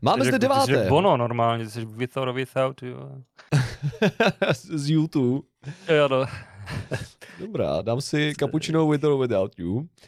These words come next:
Speaker 2: Mhm.
Speaker 1: A máme tady devátého jedenáctý, středa.
Speaker 2: Mhm.
Speaker 1: Ehm, a je tady Mezinárodní den, eh, sendviče s, eh, ježiš, s, no,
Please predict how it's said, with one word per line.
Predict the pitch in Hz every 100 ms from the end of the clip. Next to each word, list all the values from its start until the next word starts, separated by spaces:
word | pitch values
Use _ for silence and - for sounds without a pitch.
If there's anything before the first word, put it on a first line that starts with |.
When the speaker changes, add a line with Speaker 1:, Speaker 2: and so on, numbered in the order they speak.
| _ _
Speaker 2:
Mhm. | 131
Speaker 1:
A | 113 107 107 107 - _
máme | 135 220
tady | 226
devátého | 185 247 233 226 220 214 214
jedenáctý, | 175 202 185 87 - 85 85 92
středa. | - - - - 113 78 - _ _ _ _ -
Speaker 2:
Mhm. | 101 95 92 92
Speaker 1:
Ehm, | 82 82 82 80 80 80 78 80 107 _ _ _ _ _ _ _ _ _ _ _ _
a | 80 87 101 101 90 85 85 -
je | 101
tady | 117 113 110
Mezinárodní | 113 135 131 127 127 131 120
den, | 104 107 107 107 107 110 -
eh, | 98 95 92 92 92 92
sendviče | 92 - - 120 120 127 120 123 113 113 113
s, | 113 - -
eh, | 104 98 101 101 98 98 98 90
ježiš, | 101 87 85 -
s, | - 104 98 95 95
no, | 95 92